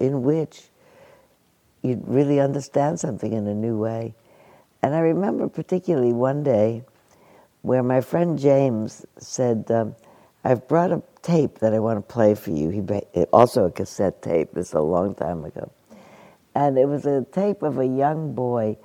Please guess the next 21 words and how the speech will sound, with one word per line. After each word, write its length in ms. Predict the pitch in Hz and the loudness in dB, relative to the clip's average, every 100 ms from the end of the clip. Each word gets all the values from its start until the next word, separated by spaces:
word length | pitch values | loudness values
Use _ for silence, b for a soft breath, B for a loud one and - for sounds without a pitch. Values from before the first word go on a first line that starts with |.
| b b b | b b b
who 140 | 135 | -4
had 260 | 113 113 101 | 0 0 2
been 260 | 127 120 120 | 2 2 -2
somehow, 680 | - 127 127 127 113 113 117 b b b b | -2 -2 -2 -2 -2 -4 -6 b b b b
uh, 300 | - 107 107 98 _ - | -4 -4 -4 -8 _ 0
at 140 | 123 | 4
a 40 | 120 | 4
very 280 | 120 185 170 | 2 0 2
young 340 | 143 131 131 - | 2 0 -2 -2
age, 340 | 107 160 156 104 | 0 0 -2 -4
seemed 360 | - 139 127 | -4 -4 -2
to 260 | 131 127 - - 50 - - - 127 | -2 -2 -2 -6 -12 -12 -18 -14 -2
be 320 | 131 120 117 b b b b | 0 0 -4 b b b b
spiritually 640 | - - 175 170 165 131 | -12 0 2 2 4 2
quite 380 | - - 151 151 | 2 -2 -2 -2
wise. 720 | 117 117 127 123 92 78 - _ b b b _ - | -4 -4 -2 -2 -2 -4 -12 _ b b b _ 0
And 320 | 127 113 117 | 2 2 4
this, 260 | 117 110 - _ - | 4 2 -4 _ -6
this 300 | 113 110 110 | -2 -2 -4
boy 400 | - 123 123 120 | 0 4 4 4
was 380 | 107 95 - | 2 0 -6